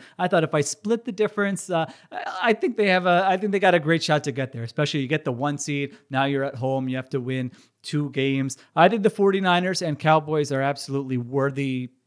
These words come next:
options if anybody picked them to get to the Super Bowl. Uh, I thought those would be fine choices. I'm gonna put them at thirteen and four, and I think that's still gonna be good enough to get the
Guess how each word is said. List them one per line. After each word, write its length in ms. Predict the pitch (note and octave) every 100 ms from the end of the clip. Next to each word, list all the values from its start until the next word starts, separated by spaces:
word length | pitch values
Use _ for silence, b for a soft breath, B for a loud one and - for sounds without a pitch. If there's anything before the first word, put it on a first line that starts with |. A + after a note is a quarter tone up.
| -
options 460 | C#3+ F3 - C#3 B2+
if 120 | B2
anybody 320 | C3 B2+ B2+
picked 260 | B2 C#3+ -
them 140 | C3+
to 120 | A#2+ B2
get 160 | B2
to 100 | -
the 100 | A#2+
Super 260 | - B2+ B2
Bowl. 260 | A#2 B2 B B B
Uh, 200 | B2 B2
I 140 | B2+
thought 260 | B2+ B2 A#2
those 220 | B2 A#2+
would 100 | A#2+
be 220 | A#2+ A#2+ b b
fine 360 | _ - B2+ B2+
choices. 420 | - C3+ B2+ A#2+ b b -
I'm 180 | F#3
gonna 160 | F4 G#4
put 240 | - C#4
them 160 | C#4 B3
at 220 | F3+ -
thirteen 400 | F3+ F#3+ - G#3
and 140 | F3 C#3
four, 460 | - F3 G#3+ B3 _ b -
and 100 | D#3
I 80 | E3
think 200 | C#4 C4
that's 200 | G#3+ -
still 300 | - E3+ F#3
gonna 160 | C#3 B2+
be 120 | A#2+
good 180 | C#3 C3
enough 320 | C3 B2+ A#2
to 200 | - C3+ A#2
get 380 | - C#3 C3+
the 360 | C3+ C3 B2